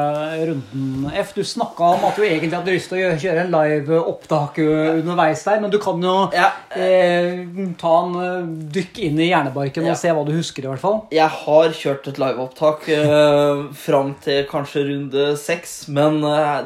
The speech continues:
Speaker 2: der, der var det for mange yrkeshemmeligheter som ble avslørt,
Speaker 1: <laughs> Ja.
Speaker 2: så den får vi holde for oss selv. Men i alle fall så var det Pilsen som plukka Dahlin. Ikke overraskende, ikke noe mer å si om det. Så kom det interessante.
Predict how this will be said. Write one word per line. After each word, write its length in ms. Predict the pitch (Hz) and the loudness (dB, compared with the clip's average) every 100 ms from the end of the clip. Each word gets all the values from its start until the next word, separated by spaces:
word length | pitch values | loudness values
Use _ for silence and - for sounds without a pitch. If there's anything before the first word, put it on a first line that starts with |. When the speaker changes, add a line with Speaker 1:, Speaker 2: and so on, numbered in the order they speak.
| 143 | -8
Speaker 2:
der, 360 | - 127 127 143 156 | -12 -10 -10 -8 -2
der 220 | 127 151 | 0 0
var 160 | 147 | -2
det 100 | 143 | -4
for 220 | 143 - 135 | -6 -6 -4
mange 260 | 139 151 143 139 | -2 -2 -2 -4
yrkeshemmeligheter 640 | 147 135 143 127 127 147 | -4 -2 -2 0 -2 -2
som 160 | 147 143 | -2 0
ble 140 | 139 | 2
avslørt, 720 | 139 127 143 - 170 208 233 202 | 2 2 0 0 4 4 2 4
Speaker 1:
<laughs> 80 | |
Ja. 140 | 170 165 | 8 10
Speaker 2:
så 320 | 165 160 - 208 220 - - 165 143 | 10 8 4 -6 -10 -10 -14 -8 4
den 320 | 151 156 165 | 6 6 2
får 300 | - 151 147 | -2 -2 2
vi 340 | 156 160 156 | 4 4 0
holde 520 | 151 165 139 135 135 135 | 0 2 4 6 6 4
for 180 | 147 147 | 0 0
oss 160 | - | -2
selv. 400 | - 196 254 302 - - - - 143 - | 0 4 6 4 0 -14 -20 -20 -20 -4
Men 440 | 165 196 233 233 - - - | 2 4 4 0 -10 -20 -8
i 120 | 214 214 | 4 6
alle 160 | 175 | 6
fall 200 | 196 208 | 4 0
så 180 | 202 180 | 0 0
var 180 | 170 143 | 4 4
det 160 | - | 2
Pilsen 480 | - 156 127 - 190 | -4 -10 -10 -12 -12
som 220 | 175 170 170 | -8 -8 -6
plukka 560 | 180 - - 139 147 | -8 -6 -2 0 2
Dahlin. 460 | 156 160 233 330 240 - | 2 2 0 -2 -6 -10
Ikke 180 | 135 139 | -10 -4
overraskende, 800 | 139 135 135 - 151 190 226 226 | -2 0 -2 -4 -6 -4 -4 -6
ikke 220 | - 131 147 | -10 -8 -6
noe 100 | 143 | -2
mer 180 | 135 | -2
å 60 | 151 | -2
si 400 | - - 160 165 | -6 -12 -10 -6
om 160 | 196 185 | -4 0
det. 140 | 233 269 - - - - _ | 0 0 -6 -20 -20 -20 _
Så 540 | - - 185 196 202 | -14 -8 -2 0 0
kom 240 | 170 135 127 | -4 -4 -4
det 80 | |
interessante. 680 | 123 - 151 147 123 135 170 | -8 -6 -6 -2 -2 0 -4